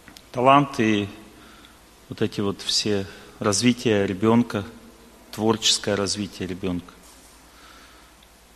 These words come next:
это другое совсем. Это когда в семье добрые отношения. Мать заботится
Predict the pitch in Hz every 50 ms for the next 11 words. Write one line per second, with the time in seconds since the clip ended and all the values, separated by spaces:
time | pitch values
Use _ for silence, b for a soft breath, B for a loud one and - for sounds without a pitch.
0 | - - - - - - - 143 156 - - 165 156 143 127 123 127 113 120 139
1 | 165 175 170 - - 123 - - - - 101 92 92 - - - - - - -
2 | - - - - - - - - - - - - _ - - 104 - - 117 107
3 | 104 104 101 - - 107 98 107 117 113 110 110 107 110 B B B B B B
4 | B - - - - 117 113 113 113 117 110 101 101 - - - - - 113 123
5 | 131 139 139 135 123 120 - - - - - - 104 95 95 90 90 90 - -
6 | - - - - - - 127 135 143 151 156 - - - - - - - - -
7 | - - - - - - - - - - - - 117 123 123 120 113 120 131 143
8 | 135 - 139 127 - - - 120